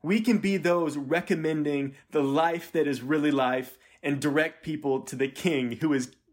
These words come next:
the King of his kingdom, the eternal kingdom of God. So John here, he is recommending something, someone, Jesus Christ, who comes on the scene. This is the second important person on the earth at this time, and there is this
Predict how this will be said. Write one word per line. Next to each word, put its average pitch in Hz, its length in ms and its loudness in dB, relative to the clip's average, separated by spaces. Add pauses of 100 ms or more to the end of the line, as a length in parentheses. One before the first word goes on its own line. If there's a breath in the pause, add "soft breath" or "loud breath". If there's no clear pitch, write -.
(120)
the 151 160 0
King 208 400 0
of 180 100 0
his 156 140 0
kingdom, 123 580 -2 (260 soft breath)
the 160 120 0
eternal 180 400 0
kingdom 170 380 -2
of 117 160 -4
God. 110 400 -4 (720 soft breath)
So 170 440 2 (760)
John 190 360 2
here, 175 600 2
he - 220 -2
is 139 100 2
recommending 151 540 -2
something, 139 600 -2 (100)
someone, 131 800 0
Jesus 147 380 -4
Christ, 127 500 -2 (220 soft breath)
who 143 100 -6
comes 180 420 0
on 156 140 0
the 156 80 0
scene. 139 320 0
This 139 180 0
is 156 80 -6
the 131 100 -2
second 165 500 -2 (520 loud breath)
important 165 460 0
person 156 380 2
on 139 80 0
the 135 120 -2
earth 139 200 0
at 127 80 -14
this 127 120 -4
time, 135 320 -2
and 135 140 0
there 139 160 2
is 135 120 0
this 127 220 -2